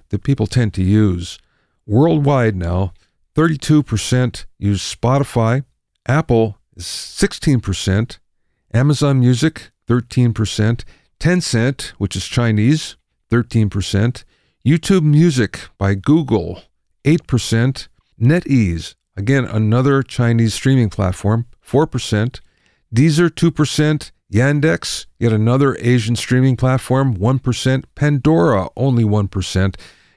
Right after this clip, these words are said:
and all the others, and there's twenty-seven or twenty-eight, put them all together, they're nine percent. Now, what's interesting here is some of these are growing faster than others. It might surprise you that the fastest growing one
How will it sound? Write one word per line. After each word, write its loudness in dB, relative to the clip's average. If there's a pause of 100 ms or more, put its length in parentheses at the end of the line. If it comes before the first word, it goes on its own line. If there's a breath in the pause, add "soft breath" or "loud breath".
and 2
all 2
the 4
others, 0
and -2
there's -2
twenty-seven 0
or 0
twenty-eight, 0 (280 loud breath)
put -4
them 0
all 0
together, 2 (320 soft breath)
they're 0
nine 0
percent. -4 (440)
Now, 0
what's -2
interesting 0
here 4
is 0 (140)
some -2
of 0
these 2
are 2
growing 2
faster -2
than 0
others. -4 (200)
It -18
might 2
surprise 0
you 4
that -2
the -6
fastest -2
growing 2
one 2